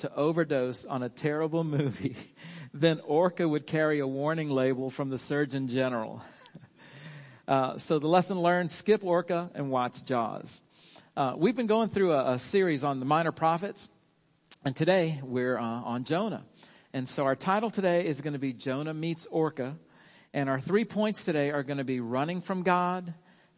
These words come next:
turning to God, and surrendering before God. So if you will, if you have a Bible, you can go ahead and be turning to, uh, the book of Jonah, and it's in those minor prophets. And, uh, for the rest of you, if you don't have a Bible, you can just kind of follow along. But I encourage you all,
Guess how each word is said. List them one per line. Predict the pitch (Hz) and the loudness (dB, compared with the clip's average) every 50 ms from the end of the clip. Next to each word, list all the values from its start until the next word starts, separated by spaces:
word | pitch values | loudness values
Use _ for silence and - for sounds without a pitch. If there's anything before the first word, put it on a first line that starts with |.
| _ - | _ -12
turning | - - 170 170 175 175 175 170 151 | -8 -6 -4 -4 -2 -4 -4 -6 -6
to | - - - 190 190 | -6 -4 -2 -2 0
God, | 190 170 151 131 123 117 113 113 123 127 127 - _ _ _ _ _ _ _ _ _ - | 0 0 0 0 0 -2 -6 -6 -8 -12 -16 -20 _ _ _ _ _ _ _ _ _ -8
and | 127 127 | -6 -6
surrendering | 127 - - 151 135 131 139 147 151 143 135 131 131 127 127 | -6 -6 -6 -4 -2 -2 0 -2 -2 -2 -4 -4 -6 -6 -6
before | 117 127 120 - - 131 127 135 131 | -6 -6 -6 -6 -4 -2 -2 -2 -2
God. | 110 123 107 101 92 85 - - - _ _ _ _ - - - - - _ _ | -4 -6 -6 -6 -10 -12 -16 -20 -20 _ _ _ _ -20 -20 -20 -20 -20 _ _
So | - - 160 | -4 -2 -2
if | 151 - 160 | -2 0 -2
you | 160 | 0
will, | 160 220 233 196 | 4 4 4 4
if | 165 | 4
you | 151 160 147 | 2 0 0
have | 139 196 233 247 226 | 0 0 -2 -2 -2
a | 202 | -2
Bible, | 170 175 160 156 156 156 160 | -2 0 0 0 0 -2 -4
you | 160 156 160 | -6 -6 -8
can | 165 160 | -8 -6
go | 151 160 | -4 -2
ahead | 165 175 170 | -2 -2 -4
and | 160 | -4
be | 151 143 | -6 -6
turning | - - 180 185 185 175 160 | -6 -6 -6 -4 -4 -6 -6
to, | 147 - - 170 156 143 | -8 -6 -4 -4 -2 -2
uh, | 135 131 127 | -4 -4 -6
the | 117 123 | -8 -8
book | 117 135 135 - | -8 -6 -6 -6
of | 170 143 | -8 -8
Jonah, | 131 139 131 127 127 123 123 | -6 -6 -4 -4 -4 -4 -4
and | 127 123 | -4 -4
it's | 127 127 - - - - - - _ _ _ _ | -6 -6 -8 -12 -20 -20 -20 -20 _ _ _ _
in | - 127 131 | -8 -6 -2
those | 139 147 147 123 135 | -2 -2 -2 -2 -2
minor | 139 135 139 143 143 | -2 -2 -2 -2 -4
prophets. | 135 - 151 139 135 127 - 143 151 165 - - - - - - - - - _ _ _ _ | -4 -2 -2 0 0 -2 -4 -6 -10 -10 -12 -16 -18 -18 -20 -20 -20 -20 -20 _ _ _ _
And, | - - 156 147 143 143 143 139 - | -4 -2 0 0 0 0 -2 -2 0
uh, | - 143 135 131 127 | 0 2 2 2 0
for | 123 - 156 143 | -2 -4 -4 -2
the | 139 | 0
rest | 135 165 175 170 | 2 0 0 0
of | - | 0
you, | 160 147 | -2 -4
if | 139 143 | -2 -2
you | 143 139 | -4 -4
don't | 147 151 | -4 -4
have | 143 147 139 143 | -4 -4 -4 -4
a | |
Bible, | 135 139 139 135 139 139 139 | -2 -2 0 0 0 -2 -4
you | 135 | -8
can | 135 139 | -10 -10
just | 131 123 120 | -10 -12 -10
kind | - - 147 131 | -8 -8 -6 -6
of | 123 | -6
follow | - - 139 131 131 135 135 135 | -6 -4 -4 -2 -2 -2 -2 -4
along. | 135 131 135 135 135 139 139 135 | -4 -2 -2 -2 -2 -2 -2 -2
But | 135 135 | -2 -2
I | 131 131 | -2 -2
encourage | 131 - - - - 214 220 214 156 | -4 -6 -10 -8 -6 -4 -4 -4 -4
you | 139 143 - | -4 -6 -4
all, | 135 139 143 143 139 135 123 - | -4 -2 0 0 0 -2 -2 -6